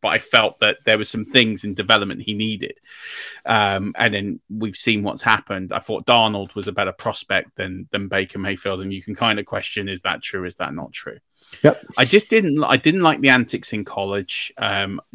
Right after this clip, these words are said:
Speaker 1: felt that I haven't liked his antics in the N F L. Um, I, I, I think he's an average Q B.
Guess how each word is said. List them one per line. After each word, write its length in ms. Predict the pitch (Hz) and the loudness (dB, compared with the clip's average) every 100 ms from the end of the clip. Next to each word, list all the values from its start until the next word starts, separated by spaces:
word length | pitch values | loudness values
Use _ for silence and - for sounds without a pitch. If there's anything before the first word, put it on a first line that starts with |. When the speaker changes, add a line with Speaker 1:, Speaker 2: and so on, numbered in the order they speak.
| - | -18
Speaker 1:
felt 420 | - - 123 117 - | 0 8 8 8 2
that 240 | 110 107 - _ _ _ - | 2 2 -4 _ _ _ 0
I 60 | |
haven't 240 | - 151 135 | 4 4 6
liked 240 | 127 120 | 6 4
his 80 | 117 | 2
antics 420 | 120 113 - - | 2 2 -4 -4
in 80 | 107 | -2
the 100 | 107 | 0
N 140 | 104 | 0
F 160 | 98 - | -2 0
L. 280 | 101 98 - _ - - | 0 0 -6 _ -20 -10
Um, 560 | 110 104 101 101 98 101 _ _ _ _ _ _ _ _ _ _ _ _ _ - | -4 -2 -2 -2 -6 -12 _ _ _ _ _ _ _ _ _ _ _ _ _ -10
I, 100 | - _ - | -10 _ 2
I, 160 | 175 - | 2 4
I 100 | 165 | 2
think 240 | 156 208 185 | 2 -2 -2
he's 220 | 196 175 | 0 4
an 80 | 170 | 6
average 540 | 156 143 139 120 - | 6 6 2 0 -4
Q 220 | - 110 | -4 -4
B. 300 | 90 78 - | -2 -6 -6